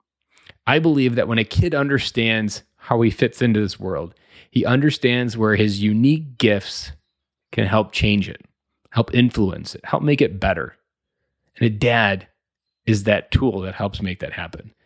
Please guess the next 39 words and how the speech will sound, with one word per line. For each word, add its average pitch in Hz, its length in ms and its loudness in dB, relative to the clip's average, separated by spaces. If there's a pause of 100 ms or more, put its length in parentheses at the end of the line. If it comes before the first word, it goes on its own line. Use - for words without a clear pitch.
(260)
which 120 120 4
is 117 120 4
why 117 260 2
I 104 160 2
firmly 131 440 2
believe 104 360 -4
and 101 80 -6
have 107 220 -2
two 190 100 0
podcasts 143 480 0
focused 151 380 2
on 110 100 0
helping 104 300 0
dads 95 400 0
come 98 160 -2
home, 92 260 -6 (520)
because 113 280 0
it's 107 220 -6
that 120 400 0
connection 113 840 -2 (840)
that 117 100 0
a 113 80 2
lot 120 220 2
of 113 80 0
dads 104 260 -2
don't 98 300 -4
realize, 127 680 0 (220)
and 104 100 0
the 95 60 0
superpower 78 960 0 (760)
that - 140 -16
we 123 140 4
really 127 320 2
do 123 220 2
have 98 540 -2 (760)
to 101 80 -6
change 104 400 2
the 98 80 -10
world. 95 480 -6